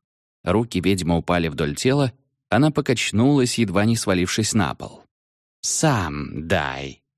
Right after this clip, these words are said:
вкрадчивым голосом попросила она.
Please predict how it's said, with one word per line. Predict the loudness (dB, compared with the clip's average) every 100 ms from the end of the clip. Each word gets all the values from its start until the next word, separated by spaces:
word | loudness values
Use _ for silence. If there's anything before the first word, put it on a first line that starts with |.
| _ _
вкрадчивым | -8 -2 -2 -2 -4 -4 0
голосом | 2 2 0 0
попросила | -2 0 0 -2 -2 -2 -2
она. | -4 -8